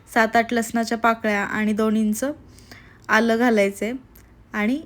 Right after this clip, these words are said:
चार पाच हिरव्या मिरच्या. तर हिरवी मिरची मी इथे, अ, तुकडे करून घालत आहे, म्हणजे, अ, हिरवी मिरची लवकर बारीक होईल. तर अशा पद्धतीने स्मूथ पेस्ट याची करून घ्यायची आहे. आता गॅसवरती कढई ठेवायची आणि त्यामध्ये घालायचे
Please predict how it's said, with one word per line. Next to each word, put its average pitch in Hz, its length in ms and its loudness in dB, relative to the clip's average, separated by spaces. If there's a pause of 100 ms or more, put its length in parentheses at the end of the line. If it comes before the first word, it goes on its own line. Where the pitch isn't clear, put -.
(100)
चार 226 200 2
पाच 240 280 -2
हिरव्या 226 280 2
मिरच्या. 208 420 -2 (220)
तर 226 60 -2
हिरवी 240 340 0
मिरची 254 340 -2
मी 247 140 0
इथे, 262 300 0
अ, 214 400 0 (340)
तुकडे 254 240 2
करून 254 280 2
घालत 233 320 2
आहे, 220 220 0
म्हणजे, 226 360 0 (460)
अ, 226 40 -8
हिरवी 226 360 0
मिरची 233 360 -2
लवकर 233 300 2
बारीक 214 420 4
होईल. 190 460 -4 (360)
तर 220 40 2
अशा 226 180 2
पद्धतीने 240 560 2
स्मूथ 247 280 -2 (180)
पेस्ट 247 320 4
याची 240 260 0
करून 226 320 0
घ्यायची 233 380 0
आहे. 185 120 -4 (520)
आता 220 240 -2
गॅसवरती 247 640 2
कढई 233 340 2
ठेवायची 233 640 0 (880)
आणि 220 260 0
त्यामध्ये 233 400 2
घालायचे 220 500 0